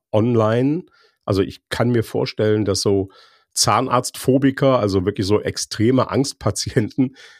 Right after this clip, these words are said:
die unter Umständen schon wirklich, äh, schweißnasse Hände bekommen, wenn sie nur daran denken, äh, mit der Zahnarztpraxis zu telefonieren, dass die,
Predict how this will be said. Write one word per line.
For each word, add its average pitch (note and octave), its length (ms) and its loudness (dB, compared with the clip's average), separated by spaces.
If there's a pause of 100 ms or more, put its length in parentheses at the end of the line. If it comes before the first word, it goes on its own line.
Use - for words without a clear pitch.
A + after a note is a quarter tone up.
(320)
die G#2 360 2
unter G#2 300 -2
Umständen A2+ 480 0
schon G2 300 0
wirklich, B2+ 480 2
äh, F#2+ 300 0 (200)
schweißnasse A#2 640 0
Hände B2+ 280 2
bekommen, G2+ 400 0
wenn G2 80 0
sie G#2 80 -2
nur G#2 160 -2
daran G2 260 0
denken, G#2+ 460 0 (460)
äh, G2 260 0
mit G2 180 -2
der F#2+ 120 0
Zahnarztpraxis G#2 800 -4
zu - 100 -6
telefonieren, G2 880 -2 (420)
dass F2+ 240 -4
die, G#2 400 -2